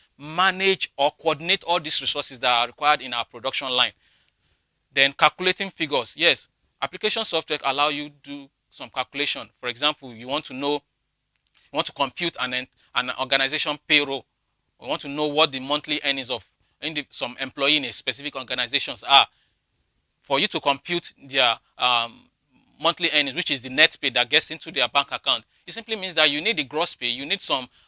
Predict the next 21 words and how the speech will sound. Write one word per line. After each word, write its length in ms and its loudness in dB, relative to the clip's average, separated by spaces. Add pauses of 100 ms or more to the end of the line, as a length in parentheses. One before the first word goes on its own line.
allowances, 760 4 (160)
you 120 -8
n-, 240 -10
need 140 -2
to 80 -6
know 160 -4
the, 140 -6 (180)
the, 180 -4
um, 240 -2
the 120 -4
amount 260 -2
of 100 -10
percentage 460 -2
that 140 2
is 100 -4
allocated 480 -4
to 60 -10
each 220 -8
of 120 -4
these 160 -8
allowances. 540 -4